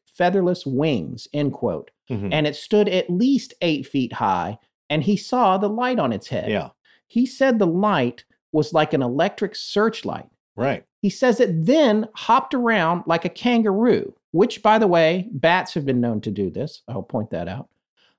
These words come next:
Speaker 1: Then the article actually says, quote, "When the fast mail came tearing through town," and I'm assuming this is a carriage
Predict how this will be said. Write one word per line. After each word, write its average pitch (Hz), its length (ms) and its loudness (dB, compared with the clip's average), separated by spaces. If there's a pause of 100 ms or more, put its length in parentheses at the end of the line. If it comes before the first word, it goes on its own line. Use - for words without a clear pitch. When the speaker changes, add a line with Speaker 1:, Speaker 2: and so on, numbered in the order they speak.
(160)
Speaker 1:
Then 202 160 4
the 240 80 2
article 226 340 2
actually 220 280 2
says, 180 220 -2
quote, - 520 0 (320)
"When 160 160 2
the 156 80 0
fast 247 480 0
mail 151 380 2
came 165 340 0
tearing 190 360 0
through 190 220 0
town," 156 340 0
and 127 120 0
I'm 151 180 -2
assuming 233 480 0
this 180 180 -2
is 160 240 0
a 123 80 0
carriage 190 680 -4